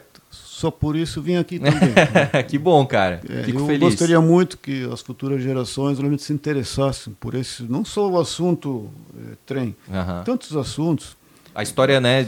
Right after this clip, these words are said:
Speaker 2: da, da
Speaker 1: Blumenau não tem um, eu, como eu gosto de ônibus,
Speaker 2: Aham.
Speaker 1: Blumenau não tem um museu de ônibus.
Speaker 2: É verdade.
Speaker 1: Que
Speaker 2: E é tão
Speaker 1: que,
Speaker 2: rico, né?
Speaker 1: o que
Speaker 2: Primeira
Speaker 1: que,
Speaker 2: empresa de ônibus
Speaker 1: o que
Speaker 2: de
Speaker 1: que é isso? Blumenau é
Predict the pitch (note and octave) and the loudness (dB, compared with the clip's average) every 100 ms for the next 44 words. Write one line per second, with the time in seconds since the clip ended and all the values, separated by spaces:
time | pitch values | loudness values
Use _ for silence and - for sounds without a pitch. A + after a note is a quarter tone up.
0 | G2 G#2 G#2+ - G#3 G#3 F#3+ G3 A3 G#3 | 0 0 0 4 6 6 8 8 8 4
1 | - F#3+ F#3+ E3+ C#3 B2 C3 C#3+ D#3 E3 | 4 2 2 0 -2 -4 -6 -6 -2 0
2 | D#3 F3 C3+ B2+ C3+ F#3+ F3+ A#2 - G2+ | 4 4 4 2 4 4 4 2 -2 -2
3 | E3+ F3+ G3+ G#3 - G3 G3 F#3+ G3 G3 | 0 0 0 0 0 0 2 0 0 0
4 | F#3 F#3+ B3+ G#3 F2+ E2+ F2 G2 F2 - | 2 2 2 0 -2 -8 -6 -4 -4 -6
5 | - G2 F#2+ A3+ D#3+ A#2+ G#2 F#2+ A2 - | -6 -6 -2 -2 -2 -4 -6 -6 -6 -6
6 | A#3 A3+ A#3 G3+ F3 D3+ D3+ C#3+ B2 G#2+ | -6 -2 0 0 0 0 -2 -4 -6 -10
7 | F#2 F#2+ A2+ B2 C#3 C#3 B3 A#2 F3+ F#3+ | -14 -6 -2 -2 -2 -2 -2 -2 -2 0
8 | G#3 - D3 D#3 D#3+ E3 F3+ G3 E3 C#3 | -2 -4 -4 -2 0 2 2 2 0 -2
9 | B2 C#3 | 0 -2